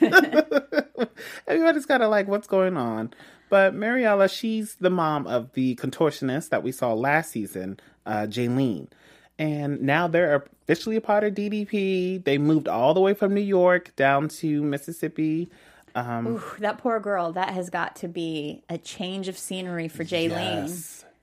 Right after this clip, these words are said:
Speaker 2: Yes.
Speaker 1: Being
Speaker 2: No,
Speaker 1: a
Speaker 2: like,
Speaker 1: city
Speaker 2: ma-
Speaker 1: girl.
Speaker 2: Yeah. Like, what is, I mean, I know they want to help her and her dance career, but I feel like New York pretty much has the dance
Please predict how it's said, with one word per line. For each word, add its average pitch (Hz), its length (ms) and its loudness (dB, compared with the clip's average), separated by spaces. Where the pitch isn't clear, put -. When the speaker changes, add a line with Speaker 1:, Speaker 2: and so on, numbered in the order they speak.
Speaker 2:
Yes. 110 480 -4
Speaker 1:
Being 123 160 0
Speaker 2:
No, 135 260 4
Speaker 1:
a - 20 0
Speaker 2:
like, 117 200 0
Speaker 1:
city 117 260 2
Speaker 2:
ma- 117 40 -4
Speaker 1:
girl. 202 460 -2
Speaker 2:
Yeah. 220 880 2
Like, - 160 -2
what 285 200 4
is, 320 180 0
I 208 140 2
mean, 240 240 2
I 226 80 2
know 233 220 2
they 208 160 2
want 202 300 -2
to 196 300 2
help 165 380 2
her 170 340 4
and 127 140 0
her 123 140 -4
dance 165 400 -2
career, 165 540 0
but 135 340 0
I - 120 -2
feel - 280 -6
like 415 160 -2
New 285 180 6
York 302 540 2
pretty 247 260 2
much 220 240 0
has 220 280 -8
the 175 100 0
dance 196 720 0